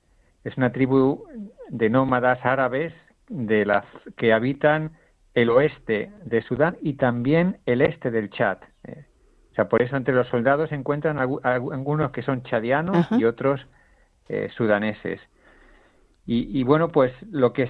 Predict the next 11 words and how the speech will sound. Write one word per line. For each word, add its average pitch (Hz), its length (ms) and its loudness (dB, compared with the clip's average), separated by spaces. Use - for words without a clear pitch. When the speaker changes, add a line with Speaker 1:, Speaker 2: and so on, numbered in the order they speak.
Speaker 1:
se 117 480 2
les 123 260 -6
acusa 135 500 -2
a 135 60 4
estos 131 260 -4
paramilitares 120 880 0
Reyes 113 320 -2
de 110 100 2
Igat 117 420 0
árabes, 131 520 0
pues 127 320 2